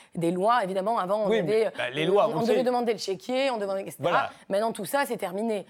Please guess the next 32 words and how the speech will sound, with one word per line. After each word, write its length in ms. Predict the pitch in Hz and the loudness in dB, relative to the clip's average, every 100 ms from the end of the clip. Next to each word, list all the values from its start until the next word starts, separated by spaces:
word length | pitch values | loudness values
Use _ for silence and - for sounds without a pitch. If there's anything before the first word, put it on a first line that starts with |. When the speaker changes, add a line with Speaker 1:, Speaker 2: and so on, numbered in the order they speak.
| - | -4
Speaker 2:
Et 80 | |
il 60 | 143 | -2
y 60 | 127 | 0
a 40 | |
un 40 | |
Speaker 1:
Donc, 80 | 120 | 0
Speaker 2:
ressenti 380 | 151 - 208 208 | 0 2 2 2
Speaker 1:
voilà. 120 | 185 | 2
Speaker 2:
aussi. 220 | 139 - | 0 -2
Speaker 1:
Seulement, 260 | 139 247 254 | 0 2 2
mais 80 | 269 | 2
oui, 120 | 359 339 | 2 0
mais 80 | 202 | 0
seulement, 260 | 226 240 | -2 0
la, 120 | 247 - | 0 2
la 140 | 214 | 0
vraie 140 | 208 247 | 0 -2
difficulté, 500 | 220 240 226 - 254 | -4 -8 -8 -6 -6
c'est 140 | - | -6
qu'il 120 | 196 | -6
suffit 240 | 240 285 294 | -6 -4 -2
pas 140 | 339 | -2
de 80 | 247 | -2
crier 260 | - 262 254 | -2 -2 0
à 60 | |
la 80 | 214 | 0
révolution 420 | 196 196 190 208 | -2 -4 -4 -6
de 60 | 185 | -4
l'amour 280 | 185 330 339 | -2 -2 -4
pour 100 | 202 | -8
que 100 | 208 | -6
l'amour 380 | 190 220 330 | -4 -2 -2